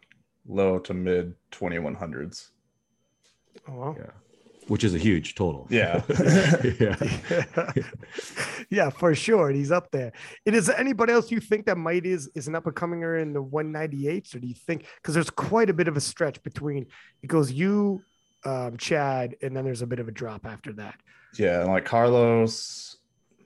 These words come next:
Speaker 1: he, he was going two twenty, I think, actually, but he blew out his quad, I believe, yesterday.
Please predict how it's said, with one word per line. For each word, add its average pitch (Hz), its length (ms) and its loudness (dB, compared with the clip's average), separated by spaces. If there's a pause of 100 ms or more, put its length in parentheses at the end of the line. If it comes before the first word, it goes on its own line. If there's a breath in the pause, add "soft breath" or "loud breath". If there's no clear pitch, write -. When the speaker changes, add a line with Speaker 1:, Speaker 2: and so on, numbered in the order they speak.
Speaker 1:
he, 135 260 2
he 131 100 0
was 147 120 0
going 135 200 4
two 113 160 0
twenty, 104 360 0
I 90 60 0
think, 87 280 -4
actually, 87 460 0
but 78 180 -4
he 95 600 0 (1120)
blew 90 260 0
out 87 140 2
his 76 100 -4
quad, - 640 -4
I 62 100 -12
believe, 58 300 -10
yesterday. - 640 -12